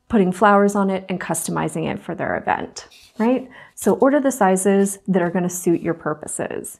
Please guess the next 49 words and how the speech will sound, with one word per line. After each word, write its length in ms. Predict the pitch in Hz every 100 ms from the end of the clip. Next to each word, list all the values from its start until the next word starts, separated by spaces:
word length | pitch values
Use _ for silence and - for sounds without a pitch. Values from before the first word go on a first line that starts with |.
| _
right? 300 | - 180 190 -
If 160 | 190
you're 220 | 196 180
in 160 | - 180
an 40 |
area 480 | - 214 214 208 208
where 160 | 185 170
you 100 | 165
have 280 | 165 160 -
tons 300 | - 202 196
of 80 |
ballrooms 520 | 175 185 185 190 185 180
and 80 |
you're 80 | 170
doing 280 | 175 170 165
big 240 | 170 170
cakes, 400 | - 190 190 190 - _ _
then 120 | - 180
obviously 720 | 175 175 185 185 190 196 196 185
bigger 280 | - 170 -
is 140 | - -
gonna 200 | - -
work 260 | - -
for 80 | -
you. 380 | - - 196 196 - - -
And 120 | 202
the 60 | 190
great 240 | 277 294
thing 160 | 262 233
about 220 | 190 175
these 160 | 160 -
foam 240 | 170 180
rounds 380 | 233 294 294 294
is 120 | 262 233
they 120 | 254
come 300 | - 233 233
in 80 | 233
a 80 | 220
ton 440 | - - 190 180
of 100 | 165
sizes, 580 | - 147 151 - 202 - _ _ -
not 160 | 196
only 200 | 214 214
the 120 | 196
diameters, 640 | - - 233 294 339 339 349 - - - - -
but 180 | 180 -
also 580 | 165 180 190 185 190 - -
the 80 | 180
heights. 600 | - - - - - -